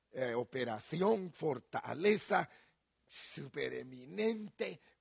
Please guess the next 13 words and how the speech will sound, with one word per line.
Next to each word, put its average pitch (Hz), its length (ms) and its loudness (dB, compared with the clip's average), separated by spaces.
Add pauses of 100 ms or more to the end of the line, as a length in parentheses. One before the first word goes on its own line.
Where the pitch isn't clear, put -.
(100)
¡Wow! 170 760 4 (2250)
El 123 280 4
poder 151 840 8
de 151 160 2
Dios 139 560 8
hacia 123 500 4
nosotros 143 800 2 (100)
es, 160 440 6
dice 143 340 -6
que 120 340 -6
el 120 200 -6
mismo 220 800 2
poder 226 580 4